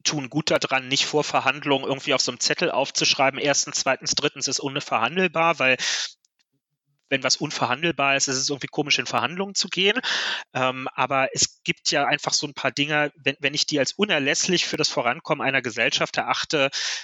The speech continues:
dann muss das auch in Koalitionsverhandlungen so sein. Und das heißt für mich beispielsweise,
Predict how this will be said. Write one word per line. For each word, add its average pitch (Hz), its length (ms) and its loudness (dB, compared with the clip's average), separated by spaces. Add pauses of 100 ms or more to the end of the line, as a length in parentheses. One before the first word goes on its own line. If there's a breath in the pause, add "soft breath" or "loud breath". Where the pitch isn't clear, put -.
(120)
dann 131 340 -2 (120)
muss 143 200 0
das 135 180 2
auch - 260 0
in 131 140 -12
Koalitionsverhandlungen 117 1000 -2
so 113 100 -2
sein. 101 400 0
Und 113 180 -20
das 120 160 -2
heißt 127 280 0
für 139 100 -4
mich 131 240 -2
beispielsweise, 127 840 0